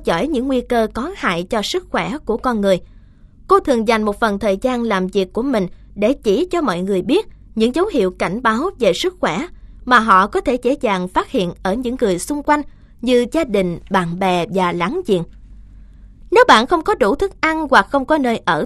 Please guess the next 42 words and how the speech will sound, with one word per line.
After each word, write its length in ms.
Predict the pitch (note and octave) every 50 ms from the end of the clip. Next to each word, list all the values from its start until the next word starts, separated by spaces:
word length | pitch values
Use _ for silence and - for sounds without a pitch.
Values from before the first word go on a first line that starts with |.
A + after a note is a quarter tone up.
| - -
tốt, 240 | D#4 E4 A4+ A#4 - - - - - - -
hoặc 220 | B3 C4+ E4 F4 -
khi 180 | - F4+ F4+
có 120 | F4+ F#4 G#4
điều 160 | F4+ C4+ A3+ G#3 G3+
gì 120 | - A3
đó 260 | G3+ G3 A3+ A#3+ D4+ G4+ - -
trục 160 | - G3+ F3+ - -
trặc 160 | - F#3 F#3 - -
trong 200 | A#3+ A3 G#3 F#3+
cuộc 160 | G3+ F3 -
sống, 220 | - A#3+ A#3 D4+ G4+ - - - - - - - -
mọi 220 | G3 F3+ F3 F3+
người 220 | F3+ F#3 G3 F#3+ F#3
sẽ 120 | F#3 B3+ C4
dễ 180 | - A#3 G#3 D4+ F#4
dàng 260 | - B3 A3 G3 F#3
nhận 240 | F#3+ G#3 E3 D#3+ F#3+
ra. 260 | G#3+ C#4+ D4+ E4 F4 B3 - - - - - - - - - - - -
Tuy 120 | - G4 F#4+ F4+
nhiên, 220 | F#4 F#4+ F#4+ F4 -
gần 220 | B3+ A#3+ A3+ A3
như 180 | A#3 D#4 D#4+ D#4+ D#4+ -
chẳng 260 | - A3+ E3+ G#3+ E4 G4
ai 240 | - - C4+ B3+ B3+
thấy 220 | B3 B3+ C4+ F4 G4 -
được 220 | A#3 G3+ F3+ F3+
sự 300 | - - - G#3+ F3+ E3+ - -
cô 180 | - A3+ A3 A3+
đơn 300 | G3+ A3+ A3 G#3 G#3 G3+
của 120 | - G3+
mỗi 220 | F3+ C4+ F3+ G3 C#4
người. 280 | D4 C4 G#3 F#3+ F#3 - - - - - - - - - - - -
Cô 220 | - E4+ F4 F4 E4
đơn 320 | C#4 D#4 E4 E4 E4 D#4
không 340 | C4+ - - C4+ B3 A#3 A3
đến 220 | G3 A3+ A#3 C#4+ F#4+ A#4 A4+
khi 120 | - D4 A#3+
chúng 180 | - D4 D#4+
ta 160 | D#4 B3+ A3+ G3
để 340 | G3+ F#3+ F#3 G3+ F#3 F3 -
ý, 220 | - A#3 B3 D4